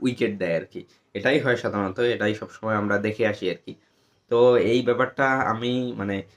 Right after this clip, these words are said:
পুরা বিশ্বকাপে আর কি, এই যে বিশ্বকাপ হইলো, পুরো বিশ্বকাপে আমি বুমরার ওভারগুলো দেখে just মানে অ্যাস্টনিশড আর কি।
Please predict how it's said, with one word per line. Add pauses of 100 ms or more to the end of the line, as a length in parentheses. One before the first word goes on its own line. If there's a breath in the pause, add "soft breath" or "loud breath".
(140)
পুরা
বিশ্বকাপে
আর
কি,
এই
যে
বিশ্বকাপ
হইলো,
পুরো
বিশ্বকাপে
আমি
বুমরার
ওভারগুলো
দেখে
just (580 soft breath)
মানে (120)
অ্যাস্টনিশড
আর
কি।